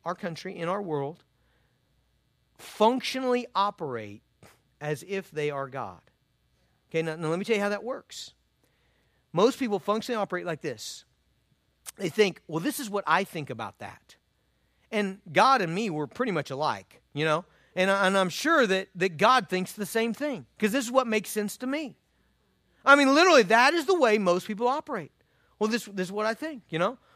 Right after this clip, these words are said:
Well, I think all good people go to heaven." "Where'd you get that?" "Well, I just, you know, that's what I think. And so surely God thinks that too." Listen, let, let me tell you a better way to operate. These are the inspired scriptures. They're the inspired word of God, Holy Spirit inspired,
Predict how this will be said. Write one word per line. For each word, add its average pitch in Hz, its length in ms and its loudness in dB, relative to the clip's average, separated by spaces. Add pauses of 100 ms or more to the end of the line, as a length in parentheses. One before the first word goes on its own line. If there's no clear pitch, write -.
Well, 220 100 2
I 269 80 4
think 226 160 -2
all 196 180 2
good 196 220 -4
people 247 220 -4
go 262 100 2
to 262 60 -2
heaven." 285 240 -2
"Where'd 294 160 2
you 294 40 -2
get 311 180 -4
that?" 160 160 -8
"Well, 160 260 -4
I - 80 -14
just, 226 200 -18
you 135 120 -6
know, 240 260 -6
that's 143 180 -10
what 202 140 -4
I 240 80 0
think. 339 320 -8
And 156 160 -8
so 131 220 -6
surely 262 260 -4
God 226 260 -2
thinks 226 200 -4
that 277 160 -8
too." 427 320 4 (1700)
Listen, 202 380 -8 (600)
let, 220 160 -4
let 247 80 -2
me 277 60 -4
tell 302 140 -8
you 226 140 -2
a 175 40 2
better 180 340 -2
way 190 140 -6
to 160 80 -6
operate. 135 480 -8 (1080)
These 254 200 -6
are 269 80 -6
the 185 100 -2
inspired 180 760 -6
scriptures. - 760 -16
They're 170 140 -2
the 160 120 -4
inspired 180 640 -8
word 180 180 -4
of 165 100 -8
God, 120 220 -8
Holy 202 260 -6
Spirit 214 300 -8
inspired, 160 400 -6